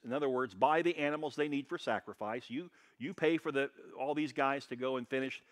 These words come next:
their, their Nazirite vow at the temple in, before the priest. And he says, "Th-,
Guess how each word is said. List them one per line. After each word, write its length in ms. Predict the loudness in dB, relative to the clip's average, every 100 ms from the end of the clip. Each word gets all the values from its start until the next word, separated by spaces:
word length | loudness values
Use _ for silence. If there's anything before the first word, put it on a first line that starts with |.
| _ _
their, 280 | 0 0 -2
their 160 | -4 -2
Nazirite 580 | 0 0 0 2 2 2
vow 300 | 0 0 0
at 160 | -2 -4
the 80 |
temple 460 | -4 -4 -2 -4 -6 _ _ -16 -14 -8
in, 220 | -6 -6 -10 -16 -10
before 320 | -8 -4 -2 -2
the 80 |
priest. 500 | -4 -4 -6 -10 -18 _ _ _ _ _ _ _ _ _ _ _ _ _ _ _ -2
And 280 | 4 4 2 -4 -18 -12 -2
he 140 | 0
says, 240 | 2 0 -2
"Th-, 140 | -6